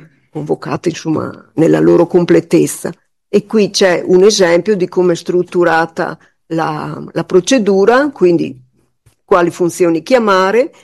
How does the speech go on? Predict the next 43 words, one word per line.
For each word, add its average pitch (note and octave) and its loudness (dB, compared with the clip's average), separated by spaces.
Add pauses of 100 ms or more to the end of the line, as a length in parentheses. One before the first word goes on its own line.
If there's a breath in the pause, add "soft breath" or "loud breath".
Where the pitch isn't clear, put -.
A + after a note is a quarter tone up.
(120)
e F#3 -4
poi F3+ 2
per A3+ 0
ogni F3+ 0
funzione G3 -6
qual G3 -2
è E3 -2
il B2 -4
compito F#3 -4
nelle, E3 -2 (300 soft breath)
nelle F3 0
varie D3+ 0
fasi D3 -8 (160)
di D#3+ 2
allerta. C#3+ -4 (600)
E F3+ 4
un'altra, E3+ 0
un F3 -4
altro E3+ 0
componente F3+ 2
della E3 4
parte F3+ 0
operativa G3 0
sono, F#3 -2
è - -6
l'elenco F3+ 0
dei E3 -4
recapiti D#3+ -6
telefonici, F3+ 0
degli D#3 -8
indirizzi D#3+ -4
mail, F3 2
quindi E3 -4
qui E3+ -4
è - -14
stato D#3+ -4
aggiornato E3 0
inserendo D#3+ -2
ovviamente D#3+ -4
tutti D#3+ -12
i D3+ -4
numeri D#3+ 2
nuovi, D#3+ 0